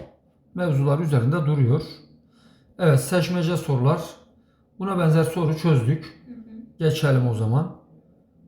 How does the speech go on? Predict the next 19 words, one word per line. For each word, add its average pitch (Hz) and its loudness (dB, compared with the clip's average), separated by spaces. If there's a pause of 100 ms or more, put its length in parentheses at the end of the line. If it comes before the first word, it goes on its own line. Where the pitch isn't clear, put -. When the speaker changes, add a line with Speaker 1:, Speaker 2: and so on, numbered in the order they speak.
(880)
Speaker 1:
Kesinlikle 170 0
doğrudur. 131 0
X, - -6
Y, 127 4
Z. 104 -2 (600)
Bilmiyorum, 139 4
çözelim 143 2
mi, 156 2
bakalım 143 -2
mı, 156 2
geçelim 143 0
mi? 120 -6
Speaker 2:
Çözelim - -20 (100)
hocam. - -20 (220)
Speaker 1:
Haydi 156 2
çözelim. 139 2 (880)
Şimdi 214 0
ne 190 2
demiş? 120 0